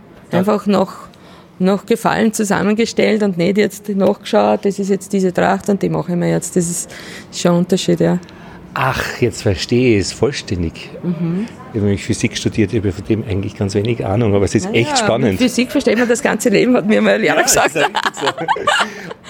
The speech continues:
Speaker 1: Aber i-, interessiert mich sehr für Botanik und,
Speaker 2: Ja.
Speaker 1: äh, bei den Botanikern findet man schon auch diese Denkweise, also wie man die Pflanzen,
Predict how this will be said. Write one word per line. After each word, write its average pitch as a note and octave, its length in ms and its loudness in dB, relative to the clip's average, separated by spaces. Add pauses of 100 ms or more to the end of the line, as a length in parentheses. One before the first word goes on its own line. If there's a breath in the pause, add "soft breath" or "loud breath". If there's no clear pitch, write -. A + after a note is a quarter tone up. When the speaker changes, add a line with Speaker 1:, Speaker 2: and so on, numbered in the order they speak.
(200)
Speaker 1:
Aber E3 300 2
i-, F#3+ 180 -4
interessiert F3+ 440 -4
mich F#3 80 -2
sehr F3+ 120 0
für F3+ 100 -4
Botanik F3 540 -2 (160)
und, F#3+ 120 0
Speaker 2:
Ja. F#3+ 240 4
Speaker 1:
äh, F3 60 0
bei G3 100 2
den C#3 100 0
Botanikern D3+ 600 0
findet F#3 360 -4
man F3+ 100 -2
schon C4+ 280 0
auch - 200 -2
diese A#2+ 260 -4
Denkweise, F#2 720 -2
also G2 400 2
wie A#2 100 2
man A#2 140 2
die G#2+ 100 0
Pflanzen, A2 680 -2